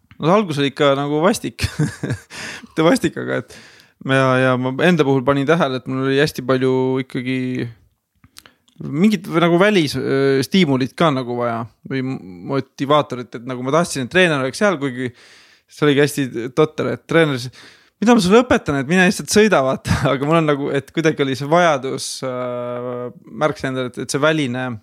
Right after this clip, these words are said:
et, et nagu tule ja kas või ole, et, äh, et ma maksan selle eest kas või passid, vaata, või noh, et, et ma tu-, tunnen, et, äh, ma saan nagu küsida või,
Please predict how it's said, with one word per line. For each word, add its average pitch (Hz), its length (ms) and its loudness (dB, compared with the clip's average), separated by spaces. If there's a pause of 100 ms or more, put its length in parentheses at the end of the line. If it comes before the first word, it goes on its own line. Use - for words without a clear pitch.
(460)
et, - 240 -4
et 127 240 0
nagu 123 220 -8 (380)
tule 196 200 6
ja 151 220 2
kas 151 180 -4
või 156 140 0
ole, 190 180 4
et, - 240 -6
äh, 131 300 -6 (160)
et 139 100 -6
ma 147 100 -6
maksan 170 300 0
selle 175 220 2
eest - 100 -10
kas 156 160 0
või 135 80 -8
passid, 160 320 -2
vaata, 120 320 -6
või 123 80 -6
noh, 151 160 2
et, 131 160 -2
et - 80 -12
ma 135 80 -4
tu-, 147 240 -2
tunnen, 185 320 2
et, 123 240 -10
äh, 120 320 -8
ma 127 160 -6
saan 143 240 0
nagu 131 160 -8
küsida 151 480 0
või, 113 160 -6